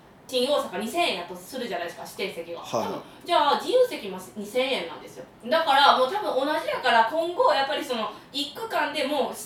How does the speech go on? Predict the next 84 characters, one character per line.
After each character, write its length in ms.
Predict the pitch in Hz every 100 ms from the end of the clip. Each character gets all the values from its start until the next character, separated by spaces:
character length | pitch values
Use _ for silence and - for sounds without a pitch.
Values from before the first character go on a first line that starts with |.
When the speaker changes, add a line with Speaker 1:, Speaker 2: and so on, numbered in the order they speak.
| -
Speaker 1:
指 60 |
定 320 | 539 523 254
席 80 | 220
に 140 | 196 190
乗 120 | 208
る 100 | 220
っ 40 |
て 0 |
な 60 | 220
っ 20 |
た 80 | -
ら 60 |
い 0 |
い 40 | 156
ん 40 |
で 20 |
す 160 | 151 277
か？ 60 | 302
Speaker 2:
そ-、 40 |
そ 20 |
れ 60 | 440
や 40 |
っ 40 | 466
た 60 |
ら 60 | 240
も 240 | 190 165
う 80 | 156
グ 100 | 147
リ 80 | 180
ー 20 |
ン 40 | 143
乗 100 | 123
る 100 | 110
わ、 120 | 92
そ 140 | -
れ 60 | 120
や 60 | 101
っ 20 |
た 100 | 92
ら。 60 | 98
Speaker 1:
な 60 |
ん 40 | 151
や 160 | 294 349 587 - 523 320
ね 60 |
ん、 40 | -
そ 100 | 311
の 120 | 302
意 260 | 277 - -
味 80 | 269
は。 200 | 240 233
Speaker 2:
い 40 |
や、 60 | 226
だ 120 | 311
っ 20 |
て 40 | 320
そ 140 | 240
の、 80 | 370
だ 40 | 480
か 120 | - - -
ら 160 | 311 269
そ 160 | 330
ん 40 | 370
な 60 | 277
ん 60 |
指 80 | 294 -
定 400 | 294 302 277 262
の 80 |
意 80 | 302
味 120 | 330
な 120 | 226 170
い 60 |
や 100 | 147
ん、 60 | 120
別 220 | 123 123
に。 260 | 123 113 98 - - - - -
Speaker 1:
え、 140 | - 359
な 160 | 403
ん 20 | 415
で 100 | 494
で 100 | -
す 100 | -
か？ 80 | 220
Speaker 2:
だ 60 |
か 340 | 190 208 -